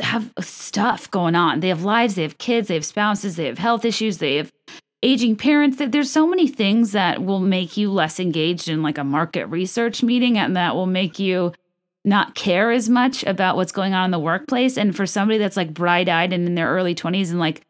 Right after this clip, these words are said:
has literally nothing else to focus on, of course they're gonna be like, "Work, work, work, work, work." And I kind of was like that too. And I kind of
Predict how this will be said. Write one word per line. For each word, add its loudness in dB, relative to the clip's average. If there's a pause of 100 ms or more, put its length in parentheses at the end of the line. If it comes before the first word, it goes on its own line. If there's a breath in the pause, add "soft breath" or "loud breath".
(140)
has 0
literally 2
nothing 0
else 0
to -4
focus -2
on, 4 (300 loud breath)
of -2
course 0
they're 0
gonna 0
be 0
like, -6
"Work, 0
work, -4
work, -4
work, -10
work." -4
And -2
I 0
kind -4
of -6
was -6
like -2
that -2
too. 0
And 0
I -2
kind -4
of -8